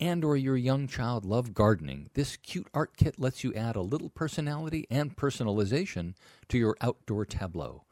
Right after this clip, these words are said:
The kit comes with a seven-inch ceramic stepping stone,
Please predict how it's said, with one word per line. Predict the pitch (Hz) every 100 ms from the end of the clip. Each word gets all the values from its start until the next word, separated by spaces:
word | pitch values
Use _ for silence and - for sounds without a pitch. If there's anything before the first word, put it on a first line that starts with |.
| _ _ _ _ _
The | 131
kit | - -
comes | - 143 143
with | 110
a | 82
seven-inch | - 147 156 143 139 -
ceramic | 107 92 107 107 -
stepping | - 92 - 80
stone, | - 67 67